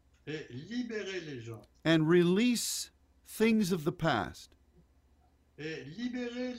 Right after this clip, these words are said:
Speaker 1: les choses du passé.
Speaker 2: Because those things are only weighing us down.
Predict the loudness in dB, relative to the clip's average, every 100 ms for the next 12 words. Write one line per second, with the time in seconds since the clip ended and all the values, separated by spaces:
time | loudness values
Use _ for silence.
0 | -10 -12 -10 -6 -6 -6 -12 -14 -12 -12
1 | -10 -10 -10 _ _ _ _ _ _ _
2 | _ _ 2 2 4 6 6 4 -2 -10
3 | _ _ -18 -10 2 4 4 2 0 2
4 | 2 2 -2 -6 -12 _ _ -2 -2 2
5 | 4 4 2 0 0 -2 -8 _ -2 2
6 | 4 4 4 4 2 2 2 -2 -10 -16
7 | -6 -2 0 -2